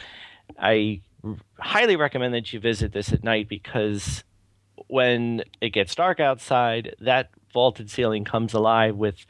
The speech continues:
hundreds of little fiber optic stars. And if you, uh, you can sit in one of the chairs, relax, just look up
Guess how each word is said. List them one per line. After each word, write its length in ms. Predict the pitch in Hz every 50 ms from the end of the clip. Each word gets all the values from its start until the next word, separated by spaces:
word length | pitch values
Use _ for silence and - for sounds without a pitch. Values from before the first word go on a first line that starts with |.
| - - - - _ -
hundreds 380 | - - 190 185 170 156 135 156
of 140 | 143 123 123
little 200 | 135 127 120 113
fiber 380 | - - 117 113 101 104 107
optic 380 | 98 98 98 98 - 92 - -
stars. 500 | - - - 104 95 92 95 101 92 - - - - - - - - - _ -
And 600 | - 113 127 127 120 120 120 117 120 117 98 - _ _ -
if 220 | - - - 117 -
you, 240 | 120 117 110 - - _ -
uh, 120 | - - - - - - -
you 140 | - - -
can 80 | - -
sit 180 | - - 190 165
in 80 | 180
one 140 | 175 165 160
of 60 | 156
the 80 | 139 135
chairs, 580 | - - - 139 139 135 131 127 120 - - - _ _ _ _ _ -
relax, 540 | 123 120 117 120 120 117 117 - - - - _ -
just 360 | - 131 - - - - - _ - -
look 260 | 120 127 135 120 - -
up 280 | 117 117 117 - -